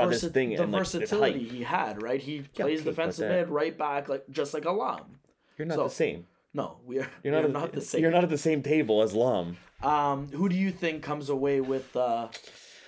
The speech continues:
Speaker 1: what
Speaker 2: a,
Speaker 1: I mean,
Speaker 2: a
Speaker 1: man.
Speaker 2: dra-, do you think it's a draw? Win?
Speaker 1: I don't think it's, see, I don't think it's gonna be a
Speaker 2: There's
Speaker 1: draw.
Speaker 2: not gonna be a draw in this game.
Speaker 1: I
Speaker 2: Somebody's
Speaker 1: don't
Speaker 2: winning.
Speaker 1: think it's gonna be a
Speaker 2: Somebody's winning
Speaker 1: draw.
Speaker 2: this game.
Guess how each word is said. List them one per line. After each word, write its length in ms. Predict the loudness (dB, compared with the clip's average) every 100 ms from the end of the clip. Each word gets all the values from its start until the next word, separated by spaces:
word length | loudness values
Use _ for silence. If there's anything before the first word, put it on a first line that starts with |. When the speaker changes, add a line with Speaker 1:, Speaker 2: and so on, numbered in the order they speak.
| -20 _ -2
Speaker 1:
what 140 | -2
Speaker 2:
a, 40 | -2
Speaker 1:
I 20 |
mean, 160 | -2 -2
Speaker 2:
a 80 |
Speaker 1:
man. 120 | -2 -4
Speaker 2:
dra-, 140 | -4
do 80 | -6
you 60 | -10
think 160 | -10
it's 120 | -10
a 40 | -6
draw? 360 | -4 -4 -6 -12 _ _ -12
Win? 240 | -4 -4 -2
Speaker 1:
I 80 |
don't 120 | 0 2
think 100 | 0
it's, 140 | 0
see, 120 | 0 2
I 100 | 2
don't 300 | 2 0 2
think 140 | -2
it's 100 | 0
gonna 160 | -2 0
be 120 | 0
a 40 |
Speaker 2:
There's 200 | 4 4
Speaker 1:
draw. 100 | 4
Speaker 2:
not 80 | 2
gonna 120 | 2
be 80 | 2
a 40 | 2
draw 220 | 2 2
in 60 | -2
this 120 | -6
game. 140 | -6 0
Speaker 1:
I 80 | 2
Speaker 2:
Somebody's 220 | 4 2
Speaker 1:
don't 80 | 2
Speaker 2:
winning. 100 | 0
Speaker 1:
think 160 | 0
it's 100 | 0
gonna 140 | 0 0
be 80 | 0
a 40 |
Speaker 2:
Somebody's 60 | 0
winning 180 | -2 -2
Speaker 1:
draw. 60 |
Speaker 2:
this 100 | -6
game. 160 | -12